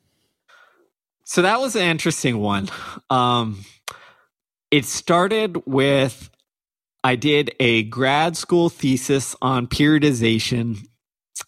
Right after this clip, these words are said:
for endurance athletes. And then my thesis advisor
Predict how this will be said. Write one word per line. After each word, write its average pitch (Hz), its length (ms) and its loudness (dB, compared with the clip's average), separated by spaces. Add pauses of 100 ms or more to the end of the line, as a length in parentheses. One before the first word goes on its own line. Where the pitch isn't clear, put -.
for 120 680 2
endurance 117 500 0
athletes. 110 640 -6 (1900)
And 139 280 2
then 151 400 0
my 127 300 2
thesis 165 580 -2
advisor 120 840 0